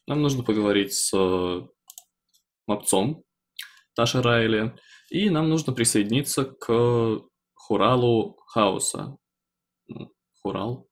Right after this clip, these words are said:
Интересное слово, надо будет глянуть, потому что оно означает.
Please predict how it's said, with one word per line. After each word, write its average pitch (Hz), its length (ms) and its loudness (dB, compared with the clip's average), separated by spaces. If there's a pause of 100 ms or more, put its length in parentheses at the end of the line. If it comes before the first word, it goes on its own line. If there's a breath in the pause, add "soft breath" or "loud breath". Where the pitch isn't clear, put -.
(220)
Интересное 98 520 0
слово, 120 440 -2
надо 101 180 -8
будет 98 260 -6
глянуть, 95 320 -4
потому - 200 -14
что - 200 -10
оно 101 160 -4
означает. 101 580 -8